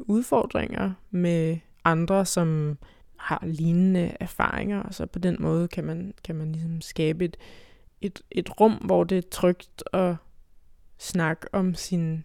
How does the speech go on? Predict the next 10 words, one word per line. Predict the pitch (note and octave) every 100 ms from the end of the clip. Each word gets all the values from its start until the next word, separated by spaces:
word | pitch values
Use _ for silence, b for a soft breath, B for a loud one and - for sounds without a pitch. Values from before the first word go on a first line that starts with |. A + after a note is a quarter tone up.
| -
udfordringer, | A3 C#4+ C4+ - A3+ - G#3+ G3+ b b - -
og | F3+
lige | F3 F#3+ F#3
sige | - F3+
højt, | E3 E3+ D#3+ - -
hvad | F3
det | D#3
var, | D#3
der | D#3 F3+
var | D#3+ - - -